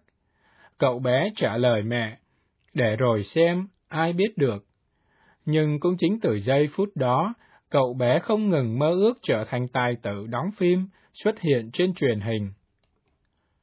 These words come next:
Năm hai mươi mốt tuổi, Christopher Burke mãn bậc trung học. Chàng rời ghế nhà trường và tìm việc làm, nhưng chàng chạm trán với một sự thật phũ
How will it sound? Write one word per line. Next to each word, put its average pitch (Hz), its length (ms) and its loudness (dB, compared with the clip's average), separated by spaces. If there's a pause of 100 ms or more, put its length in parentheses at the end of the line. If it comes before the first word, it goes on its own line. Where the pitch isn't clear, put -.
(240)
Năm 139 340 0
hai 139 220 -2
mươi 143 180 -2
mốt 160 300 0
tuổi, 113 380 -2 (280)
Christopher 147 1040 0
Burke 185 380 2
mãn 151 340 -4
bậc 123 240 -2
trung 175 200 0
học. 131 240 -2 (580)
Chàng 123 360 2
rời 120 200 0
ghế 135 180 0
nhà 180 220 -2 (100)
trường 123 420 0
và 127 200 2
tìm 123 200 0
việc 123 280 0
làm, 120 340 0 (460)
nhưng 180 220 2
chàng 127 340 2
chạm 120 300 -2
trán 131 300 -2
với 202 120 -2
một 185 140 0 (120)
sự 123 200 -4
thật 117 160 -2 (140)
phũ 175 200 -4